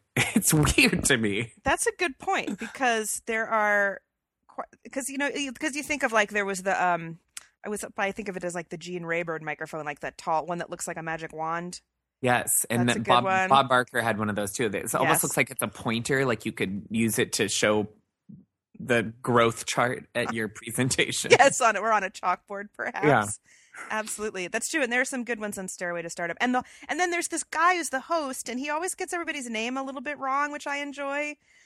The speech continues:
Speaker 2: as if he's just never bothered to look at the card with the name on it
Speaker 1: <laughs>
Speaker 2: until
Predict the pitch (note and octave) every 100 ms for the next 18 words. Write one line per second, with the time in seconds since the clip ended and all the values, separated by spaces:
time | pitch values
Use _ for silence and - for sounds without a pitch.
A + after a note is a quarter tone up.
0 | _ A3+ B3 A#3+ B3+ - A#3 A3+ G#3+ A3
1 | G3+ G#3 G3+ - G3+ G3 - G3+ F#3+ -
2 | F#3+ F#3+ F#3+ F#3+ F#3+ F3+ F#3 F3+ F#3 F3+
3 | - F#3 - F3 E3+ E3+